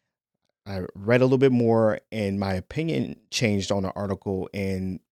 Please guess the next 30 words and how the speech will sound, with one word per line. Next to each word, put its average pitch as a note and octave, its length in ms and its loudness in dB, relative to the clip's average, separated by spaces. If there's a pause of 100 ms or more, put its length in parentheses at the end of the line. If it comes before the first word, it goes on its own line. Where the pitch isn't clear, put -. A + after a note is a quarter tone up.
(640)
why A2 240 4
these G#2+ 220 -2
type G#2+ 220 0
of - 140 -6
articles G2+ 480 -6
being F#2+ 240 -4
put B2 160 -2
out. A2+ 240 4
Yes, B2 380 4
duh, A2+ 440 4
it's F#2 320 -4
coming A2+ 320 -4
from G2+ 320 -2
a G#2+ 100 -4
dating G2 300 0
website. G2+ 460 -2
However, A2+ 400 4 (320)
the B2 80 2
articles B2 320 6
before A#2+ 340 2
used A2 280 0
to G#2 100 2
have G2+ 160 -2
a - 20 -6
little G#2+ 120 2
bit G#2 120 0
more G2 160 -2
substance G#2+ 460 -4
to A#2+ 200 -2
'em. A#2+ 140 -2